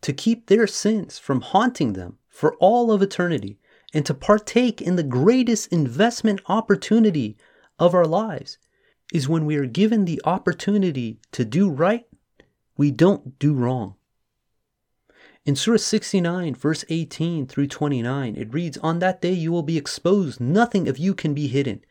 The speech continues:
As for the one who receives his record with his right hand, he will say, 'Come read my record.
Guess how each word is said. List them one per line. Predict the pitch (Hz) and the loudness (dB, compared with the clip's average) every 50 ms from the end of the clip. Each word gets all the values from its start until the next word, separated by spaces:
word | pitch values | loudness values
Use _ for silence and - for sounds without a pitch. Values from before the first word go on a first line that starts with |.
| _ _ _ _ _ _ - | _ _ _ _ _ _ -6
As | 180 - | -4 -2
for | - - 180 | 2 2 2
the | 165 151 | 2 2
one | 147 190 240 233 | 2 2 2 2
who | 165 185 196 | 4 2 2
receives | 175 170 143 - - 214 214 214 180 - | 2 2 0 0 0 2 2 2 2 -2
his | - 143 123 | -4 -6 -4
record | 117 113 160 202 220 - - 143 120 117 | -2 2 2 2 2 2 -2 -2 -2 0
with | 113 131 131 | -2 -2 0
his | - 147 123 110 107 | 0 0 0 2 4
right | 135 185 208 190 | 4 4 4 2
hand, | - - 175 185 185 151 113 | -2 -6 -6 -4 -4 -6 -4
he | - 151 | -4 -4
will | 160 170 165 | -4 -4 -2
say, | - 196 202 165 | -2 -2 -2 -2
'Come | - - 254 254 220 190 | 2 4 4 6 6 6
read | 208 247 262 240 | 6 4 4 4
my | 202 196 196 196 | 4 2 2 2
record. | 190 208 220 220 - - 104 92 - | 4 2 2 2 2 -2 -2 -2 -2